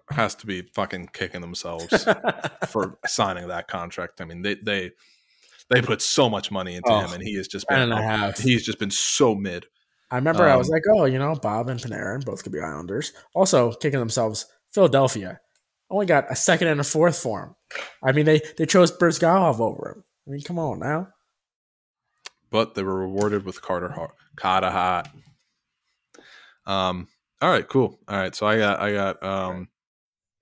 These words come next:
Speaker 1: drafted in two thousand ten. He's played for five teams. He did play for one team twice. He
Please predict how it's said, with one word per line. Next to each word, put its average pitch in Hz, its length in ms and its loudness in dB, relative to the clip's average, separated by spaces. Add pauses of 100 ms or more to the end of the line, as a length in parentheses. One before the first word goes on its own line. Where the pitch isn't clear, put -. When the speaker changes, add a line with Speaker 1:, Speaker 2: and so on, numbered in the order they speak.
(220)
Speaker 1:
drafted 123 460 2
in 120 100 -2
two 127 160 -4
thousand 123 340 -2
ten. 101 360 -8 (440)
He's - 100 -14
played 117 180 0
for 107 80 -2
five 113 420 2
teams. 104 360 -4
He 104 80 -8
did 113 160 -4
play 117 120 0
for 98 240 -6 (140)
one 107 280 -2
team 104 260 -4
twice. - 800 -2
He 95 220 -6